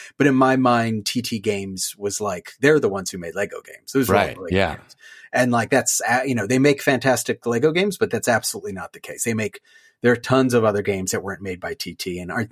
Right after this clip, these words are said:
Speaker 1: continue to not be made by T T. So it's a very broad, uh, swath of games out there.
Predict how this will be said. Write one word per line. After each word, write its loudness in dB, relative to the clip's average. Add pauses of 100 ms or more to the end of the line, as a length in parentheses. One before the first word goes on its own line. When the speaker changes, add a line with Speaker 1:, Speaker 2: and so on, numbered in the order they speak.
Speaker 1:
continue 2
to -6
not -2
be -10
made -10
by -10
T -14
T. -14
So -6
it's -6
a -4
very 2 (360)
broad, 2
uh, -2
swath 0
of -10
games -8
out -16
there. -20